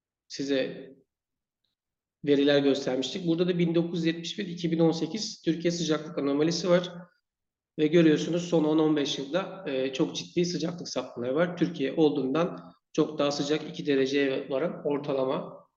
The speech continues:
sapmalar yaşanmış. Hatta kış mevsimi söz konusu olduğunda üç dereceyi aşan yıllar söz konusu, e,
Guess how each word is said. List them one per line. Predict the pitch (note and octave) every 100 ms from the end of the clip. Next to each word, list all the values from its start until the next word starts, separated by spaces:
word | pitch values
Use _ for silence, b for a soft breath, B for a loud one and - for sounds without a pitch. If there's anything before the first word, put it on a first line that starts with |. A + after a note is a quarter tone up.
| -
sapmalar | - C3 - C3+ F3
yaşanmış. | D3 - A#2 - - - - _ _ _ _ _ _ _ _ _ _ _ B B B B B _
Hatta | D3 - E3
kış | - G#3+ -
mevsimi | E3+ D#3+ D#3 D3+
söz | C#3 E3+ E3+
konusu | D3 C#3+ D3+
olduğunda | D3+ C#3+ C3 D#3 G3+ -
üç | F3 -
dereceyi | C#3+ C#3 F3+ D#3+
aşan | C#3+ E3+ D#3 D3
yıllar | B2+ D3+ F3+ -
söz | - C#3 -
konusu, | B2 B2+ - F3+ F3 - -
e, | B2+ A#2+